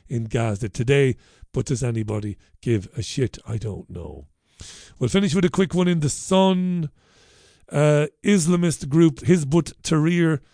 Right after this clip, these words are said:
will be banned in Britain under terror laws, according to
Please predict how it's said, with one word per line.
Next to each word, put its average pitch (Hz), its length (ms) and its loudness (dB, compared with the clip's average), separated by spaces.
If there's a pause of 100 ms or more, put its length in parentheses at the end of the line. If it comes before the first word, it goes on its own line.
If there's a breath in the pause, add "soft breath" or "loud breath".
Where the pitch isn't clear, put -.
(180)
will 139 100 -2
be 127 140 -2
banned 147 500 0
in 123 180 -4
Britain 135 480 -2 (100)
under 135 360 2
terror 147 420 0
laws, 147 400 2
according 135 420 -2
to 127 140 -14